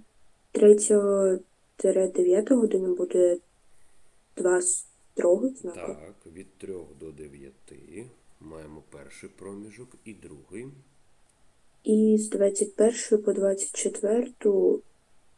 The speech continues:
Speaker 1: е, двадцять перший буде знак строгий, а
Speaker 2: Строгий,
Speaker 1: далі
Speaker 2: так.
Speaker 1: не строгий.
Speaker 2: Так, двадцять перший знак строгий,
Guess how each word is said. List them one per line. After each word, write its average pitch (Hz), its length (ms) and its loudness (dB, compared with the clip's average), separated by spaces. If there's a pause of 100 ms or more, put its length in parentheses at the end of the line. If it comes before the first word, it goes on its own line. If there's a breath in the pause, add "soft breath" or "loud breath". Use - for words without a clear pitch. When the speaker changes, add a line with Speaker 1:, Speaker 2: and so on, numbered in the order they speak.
(120)
Speaker 1:
е, 180 340 2 (260)
двадцять 190 480 -2
перший 180 1000 -2 (100)
буде 180 280 0
знак 175 300 -4 (200)
строгий, 202 960 -2
а 180 60 -6
Speaker 2:
Строгий, 170 460 -10
Speaker 1:
далі 175 200 -4
Speaker 2:
так. 170 100 -6
Speaker 1:
не 165 140 -8
строгий. - 440 -12 (240)
Speaker 2:
Так, 69 160 -20 (100)
двадцять 76 400 -20
перший 73 340 -20
знак 69 280 -20
строгий, - 680 -20